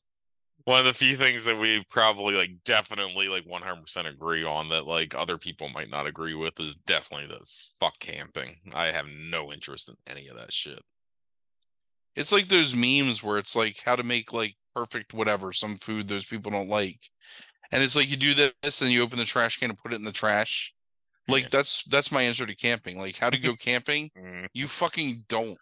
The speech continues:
Speaker 2: you goddamn doofus. Like, don't go camping.
Speaker 1: Right. Right. All right. So, like I said, you sprayed it around tonight well enough with this grilling topic.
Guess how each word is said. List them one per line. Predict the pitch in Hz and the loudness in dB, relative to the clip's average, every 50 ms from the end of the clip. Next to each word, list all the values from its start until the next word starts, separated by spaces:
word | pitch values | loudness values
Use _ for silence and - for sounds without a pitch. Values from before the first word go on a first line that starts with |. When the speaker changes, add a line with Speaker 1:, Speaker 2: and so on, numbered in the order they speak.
| _ - | _ -10
Speaker 2:
you | 107 113 110 113 | -8 -6 -6 -6
goddamn | 104 107 107 104 104 104 113 110 104 101 95 95 92 _ - - | 0 2 2 2 2 2 2 2 2 0 -4 -10 -14 _ -10 -8
doofus. | 104 104 107 - 92 85 - - - - 113 | -8 -8 -8 -10 -8 0 2 2 2 4 4
Like, | 113 113 113 113 110 - | 2 0 0 -4 -6 -2
don't | 117 113 117 113 | 0 0 0 0
go | - 113 104 | -4 -6 -6
camping. | 101 - 104 101 95 90 - 80 - _ _ _ _ _ _ _ _ _ - | -4 -4 -4 -4 -4 -4 -8 -14 -16 _ _ _ _ _ _ _ _ _ -6
Speaker 1:
Right. | 76 71 67 64 - - - _ _ _ _ _ _ _ _ _ _ _ _ _ _ _ _ _ _ _ _ _ _ _ - - | -4 -4 -4 -6 -10 -18 -20 _ _ _ _ _ _ _ _ _ _ _ _ _ _ _ _ _ _ _ _ _ _ _ -18 -18
Right. | - - _ - _ _ _ _ _ _ _ _ _ _ _ _ _ _ _ _ _ _ _ _ _ _ _ _ _ _ _ _ _ _ _ _ _ _ _ _ _ - - - | -18 -20 _ -20 _ _ _ _ _ _ _ _ _ _ _ _ _ _ _ _ _ _ _ _ _ _ _ _ _ _ _ _ _ _ _ _ _ _ _ _ _ -10 -2 2
All | 226 | 6
right. | 202 160 156 170 - - 143 143 - | 6 6 6 4 2 -2 -6 -4 0
So, | - - 170 156 143 139 139 135 131 123 120 - - _ _ _ _ _ _ _ - | 0 2 4 6 6 6 4 4 2 -2 -12 -20 -20 _ _ _ _ _ _ _ -10
like | 143 135 131 | -8 -6 -6
I | 120 | -4
said, | - - 101 95 98 104 | -4 0 0 0 0 0
you | 113 120 123 | -4 -4 -2
sprayed | - - - - 107 107 104 104 92 | -2 -4 -2 2 4 4 4 4 2
it | 95 | 0
around | 87 87 87 87 87 87 - | 0 2 2 0 0 -2 -4
tonight | - 92 90 90 90 90 - _ _ _ _ _ | -6 -2 0 0 0 0 -2 _ _ _ _ _
well | 104 95 98 95 95 92 | -6 -2 -2 -2 -2 -2
enough | 87 92 92 92 92 - | -2 -2 -2 -2 -2 -4
with | 95 90 80 | -10 -10 -8
this | 87 85 87 | -6 -8 -6
grilling | 78 82 87 87 87 85 82 | -4 -2 -4 -2 -4 -6 -6
topic. | - 87 80 80 82 - 90 85 - - | -4 -2 0 0 -2 -2 -6 -8 -8 -10